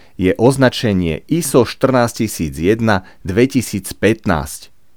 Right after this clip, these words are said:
Ak však uvedete normu aj s označením S T N, potom už musíte uviesť rok vydania dvetisícšestnásť. To znamená,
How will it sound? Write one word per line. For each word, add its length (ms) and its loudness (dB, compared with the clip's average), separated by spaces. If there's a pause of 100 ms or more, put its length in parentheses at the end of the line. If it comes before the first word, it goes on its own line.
(400)
Ak 160 0
však 240 0
uvedete 480 2
normu 400 0
aj 220 -4
s 20 -
označením 560 -2
S 240 -4
T 140 -2
N, 260 2 (240)
potom 340 4
už 140 2
musíte 480 2
uviesť 560 2
rok 160 2
vydania 480 0
dvetisícšestnásť. 1500 -4
To 80 2
znamená, 560 4